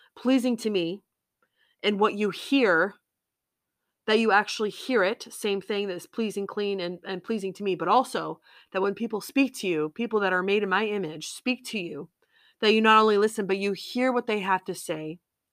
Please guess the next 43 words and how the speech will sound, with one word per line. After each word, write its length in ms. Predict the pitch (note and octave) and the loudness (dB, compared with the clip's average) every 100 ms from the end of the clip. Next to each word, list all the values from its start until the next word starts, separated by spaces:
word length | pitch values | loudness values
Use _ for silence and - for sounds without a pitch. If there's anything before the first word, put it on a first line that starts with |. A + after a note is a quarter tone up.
| _ _ _ _ _ | _ _ _ _ _
and 160 | F#3+ G#3 | -2 0
then 100 | G#3+ | 0
you 140 | A3 | 0
use 100 | G3+ | 0
the 80 | F#3+ | 0
brain 320 | F#3+ B3 D4+ | 4 4 4
that 80 | C4 | 2
it's 140 | A3+ G#3+ | 0 2
all 140 | G3+ | 0
connected 420 | G#3+ G3+ G3 F3 | 0 -4 -2 -6
to, 220 | - D#3+ | -6 -6
to 140 | D#3 F3 | -6 -8
think 440 | _ C4 G#3 E3+ - - _ _ _ _ _ _ _ | _ 0 0 -2 -14 -20 _ _ _ _ _ _ _
before 400 | G#3 G3+ B3+ B3+ | -6 0 6 6
using 280 | A#3 G#3+ G#3 | 6 0 0
that 200 | G3 F3+ | 2 2
one 340 | F#3 G#3+ A#3+ A3+ | 4 2 2 0
little 260 | A3 F#3+ | 0 0
hole 380 | - A3+ G#3 F3+ | 2 2 4 0
in 120 | G3+ | -2
your 100 | F#3 | -2
mouth, 360 | F3 E3 E3+ - - | 0 2 0 -6 -12
you 160 | G3+ F#3 | -6 -6
know, 80 | E3+ | -4
in, 200 | F#3 F#3+ | -6 -4
in 180 | F#3+ | -4
your, 260 | G3 F3+ F3 _ | -2 -2 -4 _
your 260 | F3+ F3+ D#3+ | -10 -4 -4
face, 460 | - G3+ F3+ - F3+ | 0 0 0 -4 -6
your 120 | F3+ | 2
mouth, 340 | F#3+ D#3 E3+ _ _ _ _ _ | 2 2 -2 _ _ _ _ _
before 320 | G3+ - A3+ G#3 | -8 2 2 2
speaking. 640 | - A3+ G#3+ D#3+ G#2 - _ _ _ _ _ _ _ _ _ _ _ _ _ _ _ - - | -2 -6 -4 -6 -10 -16 _ _ _ _ _ _ _ _ _ _ _ _ _ _ _ -12 -4
And 140 | G#3+ | 2
those 160 | A3+ B3 | 4 4
that 120 | A#3 | 4
know 120 | A3 | 4
me 140 | A3 | 2
know 300 | G3+ F#3+ F#3 - | 2 2 2 4
I 320 | F#3 F#3 F#3 | 4 4 0
tend 320 | - G3+ G3+ G3 | -4 -2 -2 -4
to 240 | G3+ F#3 | -6 -6
speak 600 | E3 - - G3 F#3+ - | -8 -10 -6 -6 -8 -14